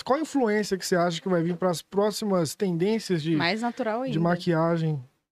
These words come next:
Speaker 2: Mais natural ainda, realçar só o básico, o básico do
Speaker 1: Uhum.
Speaker 2: básico. Você vê que já não se usa tanta base num, num rosto mais.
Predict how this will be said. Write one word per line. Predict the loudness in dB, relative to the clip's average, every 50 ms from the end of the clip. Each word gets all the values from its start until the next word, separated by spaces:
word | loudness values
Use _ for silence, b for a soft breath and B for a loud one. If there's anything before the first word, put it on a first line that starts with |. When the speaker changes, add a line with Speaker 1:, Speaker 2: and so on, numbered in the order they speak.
| -10
Speaker 2:
Mais | -6 -6 -4 -4 -4 -6 -8 -8 -6
natural | -6 -6 -6 -6 -6 -6 -6 -6
ainda, | -6 -8 -8 -10 -8
realçar | -8 -6 -8 -8 -8 -6 -6 -8 -8
só | -8 -6 -4 -2 -2 0 -2 -4 -4 -6
o | -8 -10 -8
básico, | -6 -6 -4 -4 -6 -8 -10 -12 -18 _ _ _
o | -12 -6
básico | -2 -2 0 0 0 0 0 -2
do | -2 -2
Speaker 1:
Uhum. | -4
Speaker 2:
básico. | -4 -4 -6 -6 -10 -14 -18 _ -20
Você | -20 -20 _ _ _ _ _ -2 0
vê | 0 0
que | 2
já | 2 2 4
não | 2 2
se | 0 2 2
usa | 2 2 2
tanta | 2 0 -2 -2 -2
base | 0 0 2 2 0 -2 -2
num, | -4 -2 -2 -4 -4
num | -4 -4 -4 -4 -6 -6 -6
rosto | -6 -6 -6 -6 -8 -10
mais. | -10 -8 -8 -10 -14